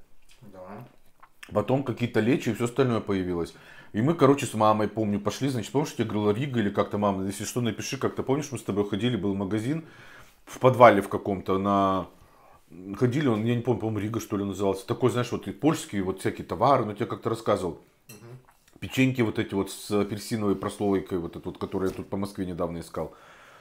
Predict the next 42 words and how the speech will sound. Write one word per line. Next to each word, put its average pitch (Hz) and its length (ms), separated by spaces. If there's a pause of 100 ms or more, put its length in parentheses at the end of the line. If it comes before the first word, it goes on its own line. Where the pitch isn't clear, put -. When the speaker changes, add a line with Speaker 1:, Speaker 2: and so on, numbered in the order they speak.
(580)
Speaker 2:
И 113 80
там 165 240
продавался 143 540
этот 135 200
Uncle 135 360
Ben's. 104 240 (120)
И 92 40
мы 120 120
как 123 160
дураки 104 300
купили. 92 460
Мы 92 120
пришли 107 260
домой, 120 280
думали, 110 220
ну 113 100
всё, 110 200
всё, 107 220
сейчас 101 200
пипец, - 600
такая 117 360
вкуснота, 113 720
там 107 180
вообще, 123 340
блин. 110 380 (680)
Э, 101 200
там 123 160
же 107 60
такая 123 300
же, 110 240
вот 117 140
я 131 80
рекламу 147 360
толком 147 340
не 127 80
помню, 131 280
но 98 80
просто - 280
помню 123 280
эту 98 160
вот 92 140
пачку. - 480